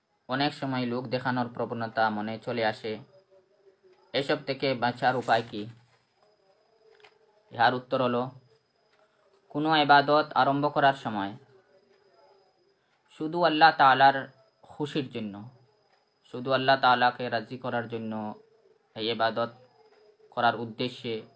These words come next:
এবাদত আরম্ভ করবেন এবং এরপর এবাদত থেকে বিরত রাখার জন্য, ইবাদত থেকে দূরে সরানোর জন্য শয়তান বিভিন্ন ধরনের প্ররোচনা, বিভিন্ন ধরনের প্ররোচনায়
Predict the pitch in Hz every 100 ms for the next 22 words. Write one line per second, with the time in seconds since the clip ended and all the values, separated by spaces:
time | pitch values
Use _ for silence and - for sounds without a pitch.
0 | _ 107 104 104 113 107 117 127 131 131
1 | 120 123 123 131 - - _ _ _ _
2 | _ _ - 120 139 139 151 160 151 147
3 | 131 135 135 139 - 135 143 135 131 131
4 | - _ _ 117 123 139 143 135 127 123
5 | 123 123 120 123 120 120 117 123 - 120
6 | - 110 113 127 131 127 120 120 120 120
7 | 113 113 117 117 110 117 117 113 - _
8 | - _ _ _ 120 139 151 147 139 139
9 | 135 135 131 127 - _ _ _ _ _
10 | _ - 123 123 123 131 123 117 110 -
11 | _ _ _ _ _ _ _ _ - -
12 | _ - - _ _ 453 _ _ _ -
13 | _ _ _ - 123 123 139 135 123 127
14 | 127 117 127 117 - 120 113